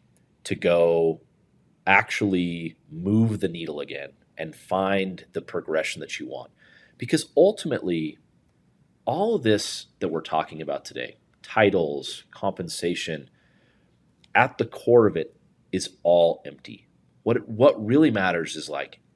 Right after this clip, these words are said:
am I being fulfilled at work?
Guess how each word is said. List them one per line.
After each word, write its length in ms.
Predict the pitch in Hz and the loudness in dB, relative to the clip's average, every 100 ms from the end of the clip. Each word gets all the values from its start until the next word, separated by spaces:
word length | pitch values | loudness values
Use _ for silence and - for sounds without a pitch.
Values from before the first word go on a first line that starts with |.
| _ _ _ _ _ _ _ - | _ _ _ _ _ _ _ -6
am 180 | 117 190 | -4 -2
I 180 | 208 95 - | -6 -8 -6
being 280 | 95 95 87 | -4 -4 -8
fulfilled 800 | - 73 - - 80 78 76 _ _ _ _ - | -14 -14 -10 -4 -4 -4 -8 _ _ _ _ -10
at 180 | - | -10
work? 320 | - - - | -10 -16 -20